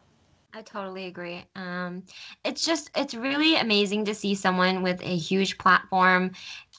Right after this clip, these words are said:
use it for good and talk about issues that really matter to them. And I, I deeply respect her for that. And also getting a college recommendation from Michelle Obama.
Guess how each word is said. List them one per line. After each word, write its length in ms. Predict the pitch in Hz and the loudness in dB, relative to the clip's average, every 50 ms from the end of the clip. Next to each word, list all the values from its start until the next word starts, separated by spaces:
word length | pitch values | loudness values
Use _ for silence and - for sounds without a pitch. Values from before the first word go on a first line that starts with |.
| - - | -14 -8
use 300 | - 208 214 226 240 240 | -4 -2 -2 -2 0 0
it 140 | 269 247 233 | -2 -2 -2
for 160 | - 220 214 | -2 -4 -4
good 480 | 196 196 196 190 190 190 190 190 196 - - | 0 2 6 8 8 8 6 4 2 -2 -2
and 440 | 190 185 175 180 180 175 175 165 - | 0 2 2 4 2 2 0 -2 -6
talk 280 | - - - 214 - | 0 2 4 4 4
about 260 | - 277 269 247 - - | 4 4 4 4 4 2
issues 340 | 202 196 - - 214 208 | -4 -6 -6 -8 -6 -2
that 160 | 196 196 185 175 | -2 -2 0 0
really 220 | 185 185 185 185 | -2 -2 -2 2
matter 300 | 180 170 175 180 190 185 | 4 6 6 6 6 2
to 120 | 180 - | -2 -6
them. 240 | 190 - - - - - - | -8 -6 -6 -6 -8 -8 -8
And 140 | - 180 175 | -4 0 2
I, 320 | 170 175 180 180 180 - - - - - - - - - | 4 4 4 2 0 -4 -8 -14 -20 -20 -20 -6 4 6
I 380 | 196 202 208 214 220 226 233 - - - 202 - | 6 8 8 6 2 -2 -4 -6 -12 -16 -14 -6
deeply 360 | 185 196 190 185 180 180 156 | -4 -4 -4 -4 -4 -6 -8
respect 480 | 151 175 - - - 170 - - - | -8 -10 -10 -6 -6 -6 -6 -6 -8
her 120 | - 180 180 - | -14 -16 -16 -16
for 80 | - | -12
that. 220 | - - - - - | -8 -6 -6 -6 -6
And 100 | - 208 202 - | -6 -4 2 4
also 560 | - 214 226 247 - - 269 285 311 339 370 - _ - | 6 6 6 4 0 0 0 0 0 0 -2 -8 _ 0
getting 320 | - 214 214 233 269 302 | 2 4 4 4 2 0
a 80 | 285 247 | -2 -2
college 420 | - - - 214 214 - 185 - | -2 0 4 6 6 6 6 2
recommendation 760 | 214 202 - 208 202 190 190 196 180 175 185 190 - 202 196 | 0 -2 -2 -2 -2 -2 0 0 0 -2 -2 -2 -4 -4 -4
from 200 | 196 196 180 175 | -2 -2 -2 -2
Michelle 500 | 165 170 165 - - 170 175 180 175 170 | -4 -4 -2 2 4 4 4 4 2 2
Obama. 520 | 165 - 156 160 160 165 180 190 202 214 | 2 4 4 4 4 2 2 0 0 0